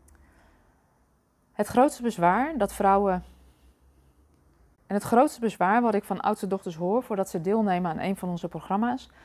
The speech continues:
is dat ze zichzelf de vraag stellen, "Waar haal ik de tijd vandaan? Ik ben al zo druk." En dat herken ik zelf ook, want ik ben zelf afgelopen jaar ook weer deelnemer geweest aan een, eh, premium coach traject. En dat vraagt ook best commitment.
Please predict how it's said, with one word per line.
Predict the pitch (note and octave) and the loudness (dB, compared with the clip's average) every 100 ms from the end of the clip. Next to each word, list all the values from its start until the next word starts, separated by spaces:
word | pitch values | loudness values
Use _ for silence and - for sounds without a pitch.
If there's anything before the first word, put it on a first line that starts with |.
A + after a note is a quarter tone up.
| - _ | -20 _
is | G3+ | 0
dat | A3 A3+ | 0 0
ze | G#3 | -2
zichzelf | G3+ G3 G#3+ G#3 | -4 0 0 0
de | F#3+ | -2
vraag | - F#3+ G3 | 0 2 2
stellen, | - F#3 F3+ F3+ - _ _ _ _ _ | 0 -6 -4 -4 -8 _ _ _ _ _
"Waar | F3+ G#3+ C#4 | 2 4 4
haal | A#3 B3 B3 | 2 2 2
ik | A#3 | -2
de | - | -6
tijd | - G#3 A#3 | -4 -4 -4
vandaan? | E3 D#3 C#3+ C#3+ - _ _ - | -8 -8 -8 -10 -16 _ _ -10
Ik | F#3 | -2
ben | F3+ A#3+ | 2 4
al | A3 | 4
zo | E3+ | 0
druk." | D#3+ E3+ - - _ _ - _ _ _ _ - - - - | -2 -4 -6 -14 _ _ -20 _ _ _ _ -20 -20 -20 -10
En | - | 2
dat | A#3 | 4
herken | A#3 B3+ B3 | 4 4 2
ik | A#3 | 2
zelf | G3+ G3 - | 2 2 2
ook, | F3 A#3+ | 0 2
want | A3 | 0
ik | |
ben | G3+ F#3 | 0 2
zelf | F#3+ F#3+ | 2 2
afgelopen | F3+ - F3+ E3+ | -2 0 0 2
jaar | E3+ - | 0 0
ook | G3 | -2
weer | G#3+ G#3 F#3+ | 0 0 0
deelnemer | F#3 A3 G3+ G3 | 0 0 0 -4
geweest | F3+ F3+ F#3 | -2 -2 -2
aan | F#3 F3 | -6 -4
een, | E3+ E3 - | -6 -8 -14
eh, | - E3 E3 D#3+ | -14 -10 -10 -8
premium | - G3 F3+ F3 | -4 -2 -2 0
coach | F#3+ F#3 | 0 0
traject. | - F3+ F3 F#3 - - - - - - - | 0 -2 -2 -2 -8 -20 -20 -20 -20 -20 -2
En | - G#3+ A3 - - | 2 4 2 -2 -14
dat | - A3+ | -6 -4
vraagt | - C4+ D#4+ B3 | 2 0 2 0
ook | F3 | 0
best | B3+ | -2
commitment. | - F#3+ A3+ D#3 - - | -2 -4 -4 -6 -10 -12